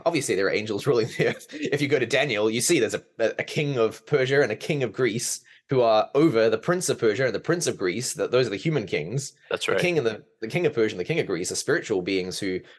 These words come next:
Speaker 1: resist Michael for two weeks while Daniel, or three weeks, is it, that while Daniel is praying.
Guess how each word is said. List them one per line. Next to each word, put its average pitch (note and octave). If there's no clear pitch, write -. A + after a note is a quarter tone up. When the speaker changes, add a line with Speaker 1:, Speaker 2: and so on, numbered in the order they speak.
Speaker 1:
resist A2
Michael G2+
for -
two G#2
weeks C#3
while F#2+
Daniel, F#2+
or F#2+
three C#3+
weeks, E2+
is F2
it, D#2+
that -
while G#2+
Daniel G2
is D#2
praying. F2